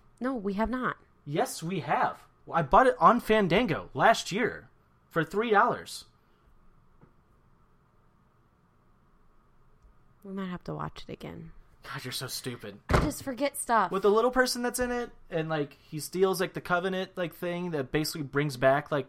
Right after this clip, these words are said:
Speaker 2: the vampire
Speaker 1: Is that what you were watching
Speaker 2: demon.
Speaker 1: last night?
Speaker 2: Yeah.
Speaker 1: Oh.
Speaker 2: I love that movie. It's so stupid. It is one of the worst movies ever made, but it's one of my favorite movies ever made.
Speaker 1: Okay.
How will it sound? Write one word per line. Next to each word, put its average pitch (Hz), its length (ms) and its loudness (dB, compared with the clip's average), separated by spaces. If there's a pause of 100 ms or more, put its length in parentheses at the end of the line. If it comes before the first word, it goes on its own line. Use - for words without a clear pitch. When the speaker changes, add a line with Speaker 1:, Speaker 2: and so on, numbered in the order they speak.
Speaker 2:
the 135 200 -6
vampire 127 380 0
Speaker 1:
Is - 40 4
that 359 120 8
what 381 100 6
you 370 80 4
were 359 80 4
watching 330 240 2
Speaker 2:
demon. 311 140 4
Speaker 1:
last 277 260 2
night? 262 280 -2 (480)
Speaker 2:
Yeah. 311 540 2 (140)
Speaker 1:
Oh. 254 1800 -6 (1040)
Speaker 2:
I 170 80 -4
love 170 320 0
that - 200 -2
movie. 110 260 -12
It's 165 180 -2
so 247 200 6
stupid. 247 460 -2
It 151 100 6
is 214 140 8
one 294 140 0
of 277 60 -2
the 262 80 0
worst 214 220 4
movies 208 240 2
ever 175 140 2
made, 160 340 2
but 156 120 4
it's 151 140 -2
one 165 120 4
of 151 60 0
my 143 120 6
favorite 113 280 -2
movies 95 260 -14
ever - 120 -20
made. - 120 -20 (800)
Speaker 1:
Okay. 277 260 -14